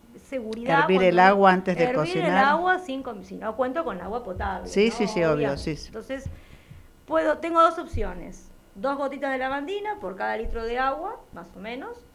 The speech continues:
Speaker 1: o hervirla. Cinco minutos de hervor.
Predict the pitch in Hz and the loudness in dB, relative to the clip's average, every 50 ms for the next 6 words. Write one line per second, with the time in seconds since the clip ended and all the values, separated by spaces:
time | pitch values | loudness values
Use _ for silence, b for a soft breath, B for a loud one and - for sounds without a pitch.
0 | _ _ _ - 285 302 311 320 - - - - - 254 233 226 220 208 202 190 | _ _ _ -2 0 2 4 4 2 0 -2 -6 -6 -6 -6 -6 -6 -6 -8 -8
1 | 185 190 180 180 190 - - - - - - - - - - - - _ _ - | -10 -8 -8 -6 -6 -6 -8 -12 -18 -20 -20 -20 -20 -20 -20 -20 -20 _ _ -8
2 | 240 233 247 240 277 262 262 240 247 262 - - 302 269 202 - - - | -8 -6 -4 -4 -4 -4 -2 -2 0 0 0 0 -2 -4 -6 -10 -12 -16